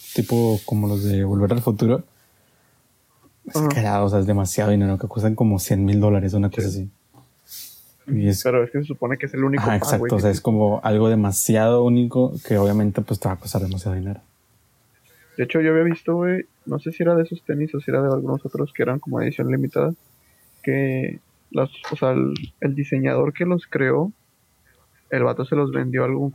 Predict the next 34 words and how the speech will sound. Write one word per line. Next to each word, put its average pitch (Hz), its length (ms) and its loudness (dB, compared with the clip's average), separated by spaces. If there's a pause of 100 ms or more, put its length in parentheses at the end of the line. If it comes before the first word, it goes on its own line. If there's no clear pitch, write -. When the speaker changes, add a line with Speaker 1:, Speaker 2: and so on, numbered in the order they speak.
Speaker 2:
a 135 60 0
un 139 100 -2
conocido 151 640 -2 (720)
para 123 240 -2
que 123 100 -8
ese 123 120 -6
vato 143 160 -6
se - 100 -10
los 139 140 -4
revendiera 127 500 -2
a 135 80 0
él 180 300 -2
y 151 120 -6
él 127 60 0
los 127 100 0
revendiera 123 380 -2
más 127 180 -4
caros. 131 300 -6 (640)
O - 40 -20
sea, 127 100 -2
ponle, 131 440 -2 (600)
lo 135 120 0
sacó 131 320 -2
a 131 80 0
mil 139 220 2
dólares, 170 360 2
Speaker 1:
Ujú. 104 220 0 (160)
Speaker 2:
su - 140 -4
amigo 131 240 -2
se 151 80 0
los 147 120 -4
compró 127 280 -6
en 131 80 -4
mil, 202 280 -2